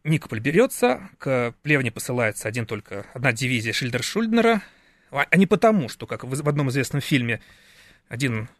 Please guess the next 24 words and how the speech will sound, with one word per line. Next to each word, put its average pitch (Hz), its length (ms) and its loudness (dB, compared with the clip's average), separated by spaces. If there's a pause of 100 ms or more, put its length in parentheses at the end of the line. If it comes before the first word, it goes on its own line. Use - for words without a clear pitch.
(140)
мужик, 131 320 0
который 123 320 0
играл 117 340 0
в 117 380 -4 (380)
«Ментах» 131 520 -2 (380)
Казанову, 123 600 2 (260)
<laughs> - 1400 0
проник, 160 400 4
э, 127 220 4
в 123 80 0
русскую 156 320 0
штаб-квартиру 147 840 2
и 131 320 2 (480)
в - 140 -10
телеграфе 147 480 4
набил 139 340 2
вместо, 127 540 0 (240)
э, 120 460 -2 (200)
Плевны 123 540 2 (200)
Никопель. 127 540 0 (460)
Вот. 139 240 -6 (560)
Э, 127 400 2 (580)
тем 180 140 4
временем 139 380 4